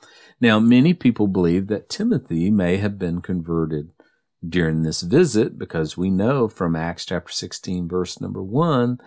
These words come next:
that Timotheus was from this area, Timothy. So he and his family may have been wa-, some of the converts here in, in Acts chapter number fourteen.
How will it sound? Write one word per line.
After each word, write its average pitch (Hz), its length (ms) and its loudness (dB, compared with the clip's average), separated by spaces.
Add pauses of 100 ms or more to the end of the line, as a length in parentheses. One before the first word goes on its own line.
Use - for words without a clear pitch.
(340)
that 90 340 -2
Timotheus 92 1120 0 (300)
was 107 240 2
from 107 400 4
this 107 240 2
area, 78 500 -2
Timothy. - 640 -4 (480)
So 82 180 -4
he 92 400 0
and 98 180 0
his 87 220 0
family 90 400 0
may 85 220 -2
have 92 140 -6
been 101 440 -4 (160)
wa-, 87 400 -10
some 87 240 -4
of 90 80 -2
the 107 60 -6
converts 123 680 0
here 78 420 -6 (500)
in, 85 380 -2 (200)
in 87 240 -4
Acts 82 340 -4
chapter - 300 -2
number 78 280 -6
fourteen. 85 800 -6